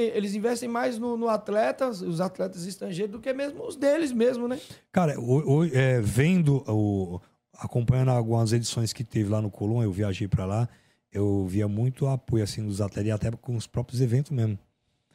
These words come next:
Speaker 2: né? E, e, tipo assim, eles lá, eles têm, eles têm equipe muito forte de, de,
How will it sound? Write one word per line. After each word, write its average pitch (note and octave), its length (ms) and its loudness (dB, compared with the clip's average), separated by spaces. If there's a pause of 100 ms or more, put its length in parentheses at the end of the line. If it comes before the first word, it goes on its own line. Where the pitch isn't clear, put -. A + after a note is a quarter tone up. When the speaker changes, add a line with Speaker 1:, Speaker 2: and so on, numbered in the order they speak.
(300)
Speaker 2:
né? F2+ 260 -6
E, F2+ 260 -6
e, F2 40 -10
tipo - 200 -8
assim, G2+ 200 -4
eles G#2 160 0
lá, A2+ 220 4
eles B2+ 180 0
têm, B2+ 360 4
eles A2+ 260 -2
têm B2 240 2
equipe - 320 -4
muito C#3 180 -4
forte A#2+ 380 0
de, A#2 260 0
de, G#2 340 -2